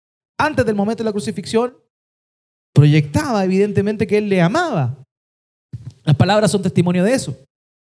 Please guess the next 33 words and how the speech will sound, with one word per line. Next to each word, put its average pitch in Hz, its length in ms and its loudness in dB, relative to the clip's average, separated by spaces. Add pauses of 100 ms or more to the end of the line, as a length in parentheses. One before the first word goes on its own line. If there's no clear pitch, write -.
(320)
Entonces, 240 320 -2
si 214 420 -6 (300)
Dios 247 340 0
amaba 233 320 2
al 185 100 0
Hijo 196 480 -2
y 160 120 2
sin 220 240 -2
duda 185 480 2
lo 160 100 2
entregó 165 320 4
a - 20 4
la 170 120 0
cruz, 208 420 0 (760)
¿qué 202 140 0
podemos 185 500 0
esperar 147 600 0 (240)
de 160 140 2
nosotros? - 600 -6 (500)
También 156 600 2 (240)
nos 139 280 6
va 170 440 2
a 151 100 2
tocar, 139 560 0 (220)
también 190 640 2 (180)
nos 170 260 4
va 156 300 2
a 175 80 0
tocar 165 240 -2
pasar 156 340 -2
por 139 180 0
situaciones 143 420 2
difíciles. 180 600 0